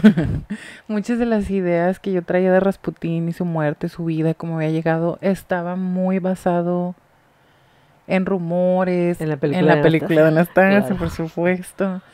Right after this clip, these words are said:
Speaker 1: en, en muchos mitos. Entonces,
Speaker 2: Ajá.
Speaker 1: al estar investigando de él para sacar un poco de su perfil, de él y de las personas a su alrededor, aprendí que traía como muy diluida la verdad.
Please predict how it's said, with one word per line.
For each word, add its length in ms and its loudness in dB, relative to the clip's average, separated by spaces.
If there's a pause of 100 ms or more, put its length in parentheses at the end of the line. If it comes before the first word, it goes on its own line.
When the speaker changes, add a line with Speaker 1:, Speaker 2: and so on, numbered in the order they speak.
(540)
Speaker 1:
en, 580 0 (240)
en 180 6
muchos 460 2
mitos. 640 -6
Entonces, 380 -2
Speaker 2:
Ajá. 100 4
Speaker 1:
al 100 2
estar 260 2
investigando 560 2
de 100 2
él 100 -2
para 180 2
sacar 320 -6
un 100 -4
poco 240 -4
de 60 -2
su 140 -8
perfil, 640 -2 (220)
de 240 2
él 80 2
y 40 4
de 80 6
las 160 0
personas 360 -2
a 60 0
su 100 0
alrededor, 540 -4 (1040)
aprendí 720 -4 (760)
que 100 -2
traía 360 2
como 640 -4 (480)
muy 180 2
diluida 400 2
la 100 -2
verdad. 340 -6